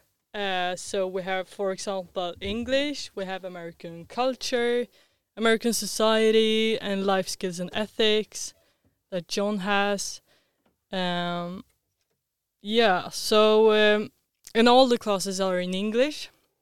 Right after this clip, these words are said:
so that's a huge benefit. We also have one student from Ukraine, so we all need to speak English all the time.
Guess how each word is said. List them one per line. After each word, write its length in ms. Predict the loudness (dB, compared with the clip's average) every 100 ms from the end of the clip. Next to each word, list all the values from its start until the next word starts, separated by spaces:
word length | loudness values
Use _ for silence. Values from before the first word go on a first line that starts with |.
| _ _ _ _ -14
so 180 | -6 -2
that's 240 | -2 -2
a 40 |
huge 420 | -8 -6 -6 -6 -6
benefit. 440 | -4 0 -2 -2
We 140 | -2 0
also 320 | 0 -2 -4
have 280 | 0 2 2
one 300 | -2 -4 -2
student 540 | -4 -6 -6 -6 -8 -14
from 340 | -10 -8 -8
Ukraine, 580 | -10 -10 -4 0 0 -2 -8 _ _ _ _ _
so 160 | -10 -2
we 80 | 0
all 180 | 0 0
need 320 | 0 0 -2
to 220 | -4 -4
speak 300 | -4 -8 -6
English 580 | -6 -4 -4 -4 -6 -10 _ _ _ _ _
all 200 | -2 0
the 100 | -2
time. 540 | -8 -4 0 0 -2